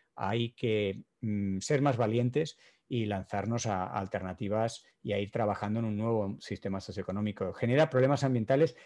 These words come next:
ante los cuales no tenemos tecnología para frenarlos, ¿no? Genera muchos muertos evitables, provoca crisis,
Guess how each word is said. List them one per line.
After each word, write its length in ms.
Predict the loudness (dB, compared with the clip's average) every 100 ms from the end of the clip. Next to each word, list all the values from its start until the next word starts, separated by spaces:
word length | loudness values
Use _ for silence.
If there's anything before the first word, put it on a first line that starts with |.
| _
ante 180 | -2 2
los 120 | 2
cuales 240 | 6 6 6
no 100 | 4
tenemos 380 | 4 4 4
tecnología 640 | 2 0 0 -2 -2 -2 -2
para 320 | -2 -4 -4
frenarlos, 500 | -6 -6 -4 -4 -6
¿no? 140 | -8 -6
Genera 300 | -2 2 2
muchos 320 | 2 0 2
muertos 560 | 4 4 6 4 2 -6 _
evitables, 720 | 0 2 2 2 2 -2 -6
provoca 460 | -4 0 2 2
crisis, 720 | 0 2 0 0 -8 -8 -16